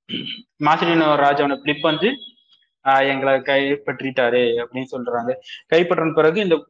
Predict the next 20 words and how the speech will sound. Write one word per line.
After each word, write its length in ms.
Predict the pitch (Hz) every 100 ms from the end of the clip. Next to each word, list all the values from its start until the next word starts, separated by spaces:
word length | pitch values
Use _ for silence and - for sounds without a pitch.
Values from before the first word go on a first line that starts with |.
| 151
அது 160 | 143 180
வரைக்கும் 340 | 190 196 226
குடியாட்சியா 480 | 175 160 165 170 175
சிறப்பா 320 | 160 156 160
செயல்பட்டு 320 | 156 139 143
இருந்தது 300 | - - 143
முடியாட்சியா 500 | 180 147 156 147 151
மாறுது. 320 | 135 127 131 170
முடியாட்சியா 420 | 156 147 147 147
மாறினதுக்கு 420 | 143 139 135 135
அப்புறம் 220 | - 160 143
மக்களோட 320 | 131 143 131
வாழ்க்கை 320 | 123 127 143
தரம் 220 | 135 135
ரொம்ப 260 | 127 123 131
கே-, 320 | 131 123 120 - _ - -
மோசமானதாயிடுச்சு. 760 | 143 143 147 139 131 123 127 131
அதிகப்படியான 680 | 123 131 147 - 143 139 139
அடிமைகள் 400 | 131 127 131 131
அதெல்லாம் 380 | 127 123 127